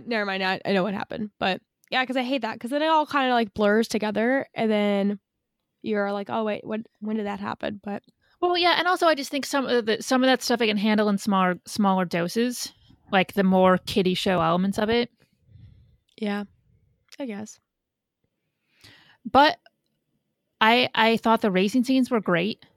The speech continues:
Speaker 1: Mm-hmm.
Speaker 2: I thought the, visually, I liked the show a lot more than I thought I would. Um, I had some worries about the characters looking a little too muddy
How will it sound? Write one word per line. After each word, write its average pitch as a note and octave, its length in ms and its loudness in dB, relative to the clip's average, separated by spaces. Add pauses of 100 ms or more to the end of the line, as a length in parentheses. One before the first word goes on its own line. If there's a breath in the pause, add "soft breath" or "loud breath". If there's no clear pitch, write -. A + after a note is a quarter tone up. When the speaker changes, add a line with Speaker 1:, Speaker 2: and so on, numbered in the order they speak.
(140)
Speaker 1:
Mm-hmm. C#4+ 360 -2 (500)
Speaker 2:
I F#3 60 -4
thought F#3 340 4
the, F#3 340 2 (140)
visually, G3+ 560 2
I F#3+ 100 2
liked F#3 240 0
the F#3+ 80 -4
show F#3 240 0
a - 20 0
lot F3+ 140 0
more F3+ 140 2
than F3 100 0
I F3 60 0
thought A3 240 0
I A3+ 40 2
would. G#3+ 400 0
Um, F3 400 0 (300 loud breath)
I F#3 60 2
had G#3 200 2
some A3+ 200 0
worries G3+ 360 2
about F3+ 260 0
the - 60 -4
characters F#3 440 -4
looking F#3+ 220 -2
a F#3 40 0
little F3+ 180 0
too F#3 200 -4
muddy G3 560 0